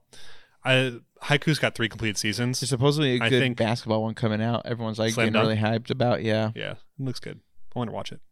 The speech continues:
Speaker 1: We'll see how, uh, I don't wanna watch something that's trying to imitate Blue Lock, or I don't wanna watch something that, like, makes me think of Blue Lock, you know what I mean?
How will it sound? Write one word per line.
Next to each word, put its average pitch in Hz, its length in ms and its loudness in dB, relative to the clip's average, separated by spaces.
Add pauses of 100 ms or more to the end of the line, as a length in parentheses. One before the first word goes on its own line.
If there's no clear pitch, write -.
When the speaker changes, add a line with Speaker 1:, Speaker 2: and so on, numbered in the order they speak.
(220)
Speaker 1:
We'll 127 100 0
see 139 140 2
how, 110 220 4
uh, 98 380 0 (600)
I 135 60 4
don't 151 140 8
wanna 160 140 6 (100)
watch 117 260 6
something 139 180 2
that's 113 120 -2
trying 113 160 0
to 110 80 -4
imitate 113 320 -8
Blue 110 120 -10
Lock, 120 240 0
or 117 120 -2
I 107 40 -2
don't 127 220 2
wanna 143 140 4
watch 117 200 4
something 131 160 2
that, 117 60 0
like, 107 180 0
makes 107 220 -6
me 107 60 -6
think 104 160 -8
of 101 120 -10
Blue 104 140 -4
Lock, 101 260 -2
you 120 80 -4
know 107 60 -4
what 107 60 -2
I - 20 -2
mean? 110 220 0